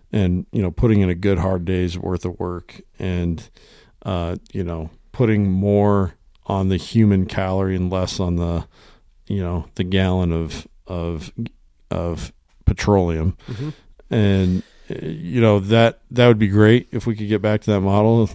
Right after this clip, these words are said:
Speaker 1: <laughs> I think we'd be so much healthier in a lot of ways. But what's done is done, right? We've entered this arms race of sorts throughout the world of who's the richest, biggest, baddest. And so you,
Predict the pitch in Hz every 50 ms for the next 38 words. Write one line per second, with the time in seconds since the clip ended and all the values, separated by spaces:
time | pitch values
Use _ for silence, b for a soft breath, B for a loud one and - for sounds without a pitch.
0 | - - 127 113 110 104 117 107 - 110 107 101 - - 104 101 98 95 98 98
1 | 90 - - 104 98 98 98 - - - 101 101 98 - 113 104 104 98 92 87
2 | 90 92 92 92 92 90 92 95 98 101 101 98 - B B B B B B B
3 | B B B - 107 107 117 110 - 107 107 110 110 104 104 120 113 113 117 113
4 | 110 98 87 87 101 95 85 78 82 90 92 101 98 98 95 90 101 104 107 107
5 | 101 92 98 95 87 - - 95 98 98 101 104 98 85 85 90 90 92 90 -
6 | - 98 90 - - 98 90 90 92 92 - - - - - - - - 143 -
7 | - 95 95 95 98 98 - - 95 92 92 95 95 95 98 95 95 87 90 87
8 | 87 82 - - - B B B B B B B B B B - 113 110 101 95
9 | 95 92 90 101 104 98 - 104 90 - 104 101 101 98 95 95 - - 101 101
10 | 98 95 92 87 87 87 - - - - - - 117 110 98 95 95 92 90 90
11 | 82 - - 101 95 95 95 95 95 90 - - - - - - - - - 101
12 | 110 95